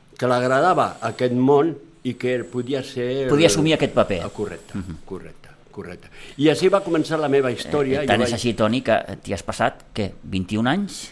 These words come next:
Speaker 1: Sí, si contem, si contem entre una cosa i una altra, uns vint-i-cinc anys. Vint-i-cinc anys que encara estic,
Speaker 2: Sí, sí, sí,
Speaker 1: eh,
Speaker 2: sí.
Speaker 1: perquè, de fet,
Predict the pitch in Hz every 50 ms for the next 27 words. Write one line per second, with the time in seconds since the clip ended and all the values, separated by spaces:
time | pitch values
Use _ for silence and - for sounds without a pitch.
0 | - - _ - - - 175 185 165 - 127 - - 151 - 147 147 143 135 139
1 | 196 214 208 185 156 139 - - 151 - 135 135 139 135 160 170 170 165 156 139
2 | 135 139 131 - 135 131 135 139 147 143 135 131 139 127 120 - 127 123 131 139
3 | 160 156 147 127 113 - - 101 104 101 - 98 90 107 101 92 - 80 80 78
4 | 76 - - - 107 117 120 123 135 113 135 139 131 139 147 175 170 - - 117
5 | 104 87 - 110 113 101 - - 165 - - - - - - 107 95 - - -
6 | - - - 208 190 - 107 - - 113 104 104 101 - - 123 139 139 -